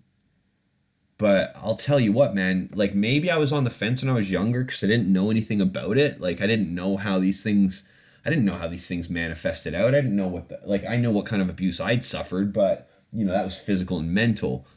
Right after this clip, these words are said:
you know, and alcoholic, like, alcoholism based. Like, it was different, you know? Um,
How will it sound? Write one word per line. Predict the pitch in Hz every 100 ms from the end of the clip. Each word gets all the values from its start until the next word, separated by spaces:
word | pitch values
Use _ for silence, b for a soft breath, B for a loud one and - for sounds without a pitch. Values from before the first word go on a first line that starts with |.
| b
you | 92
know, | 82 67 -
and | 87 76
alcoholic, | 92 113 92 117 110 85 - -
like, | 87 90 -
alcoholism | 90 113 104 95 82 85 85 78
based. | 82 67 - -
Like, | 82 82
it | 82
was | 87
different, | 123 120 87 67 - b b b b
you | 95 85
know? | 78 95 - B B B - -
Um, | 101 92 90 87 85